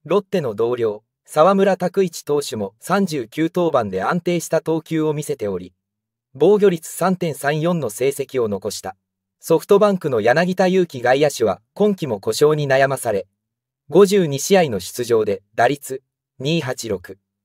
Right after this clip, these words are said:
四本塁打と例年に比べて物足りない成績に終わったが、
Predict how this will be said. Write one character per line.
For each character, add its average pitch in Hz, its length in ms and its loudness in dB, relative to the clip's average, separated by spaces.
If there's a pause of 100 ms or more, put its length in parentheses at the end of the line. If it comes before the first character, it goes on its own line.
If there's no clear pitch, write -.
(140)
四 175 240 2
本 196 240 0
塁 202 160 2
打 165 100 2
と 107 160 -2
例 147 220 4
年 180 180 2
に 170 160 -2
比 160 80 -2 (100)
べ 170 120 0
て 156 100 2
物 147 200 0
足 190 160 4
り 190 80 2
な 175 100 0
い 131 80 -8
成 131 160 -2
績 131 260 -8
に 120 140 -4
終 107 100 2
わ 127 80 2
っ - 20 -18
た - 160 -8
が、 92 180 -10